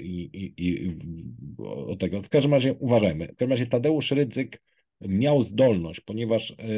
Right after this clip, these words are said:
z Rydzykiem naprawdę, e, kobiety, które miały niewielkie renty, emerytury, dzieliły się z nim tym wdowim, e, zwykle często groszem, bo im kobiety były bardziej samotne, tym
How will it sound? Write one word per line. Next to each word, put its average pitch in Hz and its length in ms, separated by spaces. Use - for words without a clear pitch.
z 95 140
Rydzykiem 139 640
naprawdę, 120 720
e, 95 120
kobiety, 135 400
które 120 220
miały 113 280
niewielkie 113 500
renty, 123 300
emerytury, 98 760
dzieliły 117 540
się 117 160
z 101 60
nim 107 180
tym 101 220
wdowim, 117 720
e, 90 420
zwykle 85 520
często 98 500
groszem, 90 600
bo 92 160
im 110 240
kobiety 104 420
były 92 240
bardziej 98 400
samotne, 113 800
tym 90 600